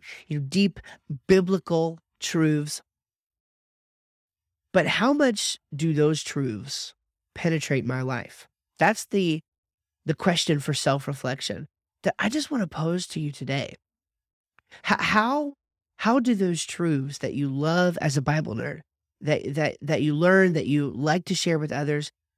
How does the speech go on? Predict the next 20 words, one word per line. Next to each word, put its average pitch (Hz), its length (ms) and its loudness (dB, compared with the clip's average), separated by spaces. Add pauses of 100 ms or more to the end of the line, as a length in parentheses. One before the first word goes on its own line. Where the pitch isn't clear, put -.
how 220 180 2
much 240 280 0
do 185 100 -4
they 175 60 -2
impact 151 500 -4
your 151 160 -2
life? 151 260 -6 (340)
Are, 160 140 4
are 175 140 4
you, 202 500 2 (520)
are 175 60 4
you 190 240 2
choosing 220 520 0
life 175 480 -6 (800)
for 165 120 -2
yourself? 156 600 0 (520)
Or 175 100 6
are 180 160 6
you 196 220 2
choosing 190 560 0